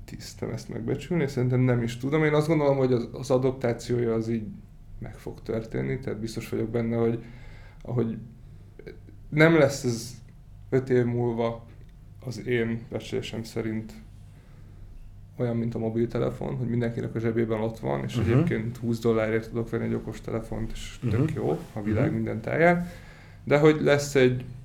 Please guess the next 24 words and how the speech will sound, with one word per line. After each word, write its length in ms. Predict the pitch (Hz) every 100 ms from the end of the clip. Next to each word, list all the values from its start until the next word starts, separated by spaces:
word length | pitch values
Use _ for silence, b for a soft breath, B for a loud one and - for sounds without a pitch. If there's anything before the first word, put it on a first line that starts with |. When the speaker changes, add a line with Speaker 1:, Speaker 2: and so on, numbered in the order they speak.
| -
Speaker 1:
viszonylag 500 | 123 - 123 123 123
nagyobb 480 | 123 117 117 113 110
felhasználói 720 | - 113 110 - 117 113 113
bázis, 440 | 127 127 123 123
mint 200 | 117 117
most, 320 | 143 156 151 - b b b b b b -
hogy 140 | 120
mire 220 | 131 139
fogják 460 | 123 123 120 120 117
használni 680 | 135 139 175 180 160 160 165
a 60 | -
szórakoztatóipar 880 | - 120 113 110 104 120 117 113 113
mellett, 340 | 123 156 151
ez 120 | - -
egy 80 | 107
jó 160 | 104
kérdés, 400 | - 127 127 127
ugye 140 | 123 110
látunk 360 | 107 - 113
törekvéseket 840 | - 113 107 117 117 - 117 113 -
a 160 | 117 - - - -
produktivitásra, 1040 | 120 120 120 - 117 113 113 120 - -
a 40 | 107
munkavégzésre, 1160 | 113 120 113 107 107 101 107 107 - 101 101